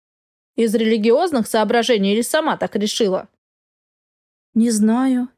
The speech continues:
сникла Белка. Гордей уже понял, что у них в семье не особо строго соблюдались традиции. "Ну, ты попробуй, а там решишь.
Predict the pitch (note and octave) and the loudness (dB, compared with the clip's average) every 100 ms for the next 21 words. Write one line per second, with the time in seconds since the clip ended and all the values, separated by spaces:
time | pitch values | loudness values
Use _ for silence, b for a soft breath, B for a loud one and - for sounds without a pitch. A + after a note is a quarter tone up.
0 | _ _ - - A#3 A#3 A#3+ C4+ A#3 - | _ _ -6 -2 -2 0 0 -2 -4 -4
1 | A3+ - _ _ _ _ _ _ _ _ | -8 -10 _ _ _ _ _ _ _ _
2 | B3 D4+ B3 D4+ D4 C#4+ C#4+ F4+ D#4 A#3 | -2 -2 0 0 0 -2 -2 0 0 0
3 | B3+ B3 C4 C#4 - B3 B3 C#4+ B3+ C#4 | 0 0 0 -2 -4 -2 0 0 0 -2
4 | E4+ B3+ A#3 C#4+ C4+ A#3 G#3+ A#3+ A#3 C#4 | -2 -4 -4 -4 -4 -4 -2 -2 0 -2
5 | A3+ - B3+ C#4+ - A3+ A3 - _ _ | -4 -4 -4 -4 -6 -4 -6 -8 _ _
6 | _ _ _ _ _ _ _ _ _ A3+ | _ _ _ _ _ _ _ _ _ 0
7 | A#3 A3+ A#3+ A#3+ A3+ D4+ D4 A#3 A3+ B3 | 2 0 0 0 2 2 2 0 0 0
8 | C#4+ B3 A3 B3+ B3+ - | 0 -2 0 -2 -4 -12